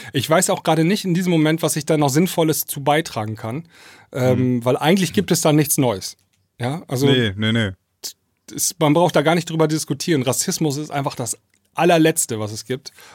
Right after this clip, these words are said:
Speaker 1: Also Menschen wegen irgendwie Aussehen oder so anders zu behandeln oder herabwürdigend zu behandeln oder noch schlimmer, ähm, mit Gewalt, ähm, zu drohen oder, äh, sogar,
Speaker 2: Ja.
Speaker 1: äh, zu, auszuüben. Also da,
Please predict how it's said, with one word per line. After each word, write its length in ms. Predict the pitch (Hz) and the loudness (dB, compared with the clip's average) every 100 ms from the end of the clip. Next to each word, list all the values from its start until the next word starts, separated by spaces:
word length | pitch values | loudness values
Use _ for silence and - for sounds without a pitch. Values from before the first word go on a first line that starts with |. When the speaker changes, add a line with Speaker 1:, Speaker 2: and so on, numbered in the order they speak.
| - | -6
Speaker 1:
Also 140 | 120 | 0
Menschen 400 | 127 156 - 147 | 2 2 2 2
wegen 400 | 135 135 135 135 131 | 2 2 0 -2 -2
irgendwie 480 | 165 151 135 139 | 0 2 2 0
Aussehen 440 | 135 151 - 143 135 | 0 -2 0 -2 -2
oder 180 | 123 117 | -2 -2
so 240 | 127 131 | 0 0
anders 320 | 139 143 117 | 0 -2 -2
zu 120 | - | -4
behandeln 380 | 120 127 139 127 | -4 -4 -4 -4
oder 200 | 117 107 | -6 -4
herabwürdigend 680 | 104 113 - 147 131 123 113 | -2 0 0 0 0 -2 -4
zu 80 | 123 | -6
behandeln 420 | 123 139 120 - | -6 -6 -6 -6
oder 360 | 131 139 120 110 - - - | 2 4 4 0 -10 -12 -2
noch 240 | 135 - | -2 -2
schlimmer, 560 | - 147 139 131 123 117 - - _ 127 | 0 4 4 4 0 -2 -12 -20 _ -6
ähm, 640 | 120 113 110 104 110 - - | -4 -2 -2 -4 -6 -10 -10
mit 200 | 110 - | -10 -2
Gewalt, 580 | 117 123 139 151 139 - | 2 4 6 4 2 -4
ähm, 720 | 135 131 127 127 123 123 127 - _ _ | -4 -2 0 0 0 -2 -6 -12 _ _
zu 140 | - 131 | -6 0
drohen 400 | 123 147 151 151 | 4 6 4 2
oder, 680 | 127 117 117 117 - 117 113 | -2 0 0 -4 -6 -6 -4
äh, 20 | |
sogar, 500 | 110 120 117 117 120 | -2 0 0 -2 -6
Speaker 2:
Ja. 280 | 113 110 120 | -6 -6 -8
Speaker 1:
äh, 120 | 127 | -10
zu, 220 | - - | -12 -8
auszuüben. 600 | 139 127 156 - 143 135 - - - | -8 -2 -2 0 0 -2 -6 -20 -12
Also 220 | 120 117 | -2 2
da, 160 | 123 | 2